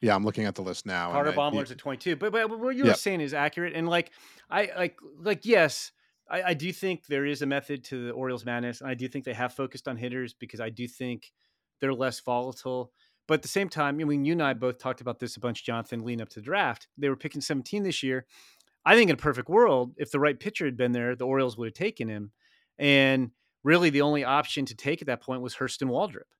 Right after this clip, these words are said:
Speaker 2: Like, it was not a deep pitching draft, and there were not
Speaker 1: Right.
Speaker 2: obvious guys there. I, I don't think they're going to necessarily shy away from pitchers going forward, but it's just a way to play it out. And like you said, they, they have a huge stockpile of hitters.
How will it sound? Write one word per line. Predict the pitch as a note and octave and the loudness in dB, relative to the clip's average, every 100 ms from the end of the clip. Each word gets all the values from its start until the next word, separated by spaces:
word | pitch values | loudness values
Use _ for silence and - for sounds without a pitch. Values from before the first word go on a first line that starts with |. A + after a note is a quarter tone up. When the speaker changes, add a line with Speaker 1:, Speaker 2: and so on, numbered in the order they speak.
| _ _ - | _ _ -2
Speaker 2:
Like, | C#3+ C#3+ | 0 2
it | F3 | 2
was | D3+ | 2
not | C3+ C3+ | 2 2
a | C#3 | 0
deep | C#3 C#3 | -4 -6
pitching | E3+ E3+ B2 | -6 -4 -4
draft, | A2+ G#2+ - | -4 -6 -4
and | A#2+ | -2
there | |
were | B2 | 0
not | B2+ D#3+ - | 2 2 2
Speaker 1:
Right. | F#2 | 0
Speaker 2:
obvious | A#2 A2 | 0 -6
guys | - A2 G#2+ | -6 -6 -6
there. | A2+ | -2
I, | D3 F#3+ | 2 4
I | F#3 | 6
don't | G3+ F3+ | 4 2
think | - E3 - _ _ - | -2 -4 -4 _ _ 2
they're | D3 | 2
going | C3+ C#3+ C#3+ | 4 0 0
to | C3+ C3 A#2+ A2+ _ _ _ _ _ _ _ | -2 -6 -6 -8 _ _ _ _ _ _ _
necessarily | E3+ D#3+ - B2 | -2 -2 2 0
shy | A#2 - C#3+ | 2 4 6
away | C#3+ C#3 | 6 2
from | - A#2+ | -2 -10
pitchers | B2+ - A#2+ G#2+ - _ _ _ _ _ | -10 -12 -10 -10 -16 _ _ _ _ _
going | B2 C#3 A2+ | 0 2 0
forward, | - - A#3 F3 A2+ G#2+ G2+ _ _ _ - | -6 -2 4 4 2 -4 -10 _ _ _ -2
but | D#3 | 0
it's | D3+ | 0
just | E3+ - | -2 -2
a | |
way | D3+ C#3 | 0 0
to | - | 0
play | - | 0
it | B2+ | 2
out. | C3 | 2
And | D3 | 2
like | D3 | -2
you | F#3+ | -4
said, | - A2+ | -6 -4
they, | A#2+ | -2
they | B2 C3 | 0 2
have | D3 C3 | 2 2
a | |
huge | - F3+ E3 | -2 -8 -8
stockpile | - D#3+ - C#3+ | -4 -6 -4 -4
of | A#2 | -4
hitters. | A2 A2 G#2 | -6 -8 -12